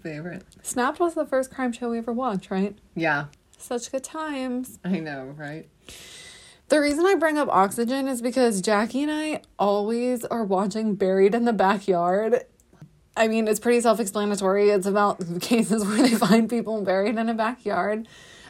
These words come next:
Speaker 2: But for some reason, I don't know what it is with that show, all of the cases on there are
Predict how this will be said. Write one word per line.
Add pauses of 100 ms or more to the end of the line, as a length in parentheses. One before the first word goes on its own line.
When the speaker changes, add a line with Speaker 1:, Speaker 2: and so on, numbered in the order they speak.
(100)
Speaker 2:
But
for
some
reason,
I
don't
know
what
it
is
with
that
show, (320)
all
of
the
cases
on
there
are